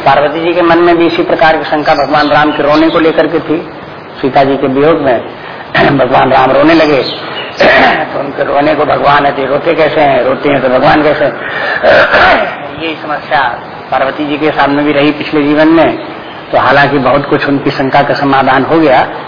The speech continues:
लेकिन जैसे ये प्रसंग आने लगते हैं इस प्रकार के, तो उनको विशेष रूप से समझाते हैं, बताते हैं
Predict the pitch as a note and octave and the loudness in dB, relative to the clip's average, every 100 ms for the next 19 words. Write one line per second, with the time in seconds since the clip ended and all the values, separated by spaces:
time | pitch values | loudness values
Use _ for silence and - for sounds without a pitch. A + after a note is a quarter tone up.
0 | - - - - D3 C3+ C3+ D3+ C#3 C#3 | -16 -8 -2 0 0 0 0 0 0 0
1 | - - D3 C#3 D3 D3+ C3+ D3 C3+ C3 | -2 0 2 2 4 2 2 0 -2 -2
2 | - C3 C3 C3 B2+ F#3 F3+ - - - | -4 0 0 0 2 2 0 -6 -14 -16
3 | - B2+ B2+ C3 B2 B2+ C#3+ C#3 C3+ B2 | -6 -4 -2 -2 -4 -2 -2 -2 -4 -4
4 | - C3+ B2+ A#2+ A#2+ - B2 A#2+ A#2 C3 | -6 -4 -4 -2 -2 -2 -6 -6 -4 -4
5 | A2+ - F#2+ | -4 -8 -12